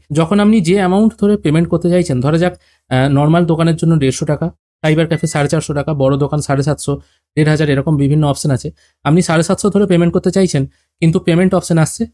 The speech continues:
দেড়শো টাকা এবং দেড়শো টাকাই আপনার ব্যাংক অ্যাকাউন্ট থেকে কাটা হবে। এটা কোনো টেকনিক্যাল গ্লিচ হতে পারে। যদি আপনাদের তাড়াহুড়ো না থাকে তাহলে একটুখানি ওয়েট করে যান, ওয়েবসাইটটাকে আরেকটু ঠিকঠাক হতে দিন, তারপর পেমেন্ট করবেন।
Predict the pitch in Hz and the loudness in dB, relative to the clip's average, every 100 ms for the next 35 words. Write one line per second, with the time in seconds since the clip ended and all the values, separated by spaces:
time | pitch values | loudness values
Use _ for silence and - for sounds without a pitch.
0 | _ - 147 - 123 - - _ 175 190 | _ -4 -4 -2 -6 -10 -16 _ 0 2
1 | 170 170 185 180 220 175 180 151 143 151 | 2 0 -2 0 0 2 0 0 -2 -2
2 | 160 160 175 175 147 135 120 - _ _ | -2 0 2 0 0 -2 -4 -8 _ _
3 | - 160 185 208 - 165 175 190 139 156 | -4 -2 0 0 2 2 2 0 0 -2
4 | 160 180 175 196 - _ _ - 165 196 | 0 -2 0 -2 -6 _ _ 0 2 2
5 | 190 190 202 160 160 170 170 143 143 160 | 2 0 0 0 2 2 2 0 0 -2
6 | 202 143 147 135 147 147 147 151 - 170 | -2 -2 0 -2 0 0 0 0 0 0
7 | 165 196 - _ _ - 147 - 160 170 | 0 -2 -6 _ _ -2 -2 -2 -4 -2
8 | 175 156 - 180 165 - 165 151 147 175 | 0 0 -2 -2 -2 -2 -4 -2 0 0
9 | 190 - 135 175 160 135 123 117 113 | 0 -2 -4 -4 -2 0 0 -2 -4